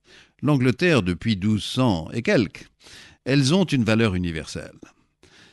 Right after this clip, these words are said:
Et nous en sommes infiniment persuadés. Personne ne nous fera changer d'avis.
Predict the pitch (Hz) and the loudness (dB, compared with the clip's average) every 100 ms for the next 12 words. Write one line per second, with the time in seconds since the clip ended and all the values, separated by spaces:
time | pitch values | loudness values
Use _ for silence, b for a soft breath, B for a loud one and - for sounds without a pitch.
0 | b b _ _ - 110 92 87 82 147 | b b _ _ -2 0 0 -4 -2 0
1 | 92 76 107 90 113 156 76 - 175 202 | 0 -4 -4 -2 -2 -4 -6 -4 0 0
2 | 98 - _ _ _ - - - 175 85 | -2 -8 _ _ _ -14 -8 -2 0 -2
3 | 78 - 120 - 85 82 107 139 151 - | -6 -6 -6 -6 -6 -6 -4 -4 -4 -6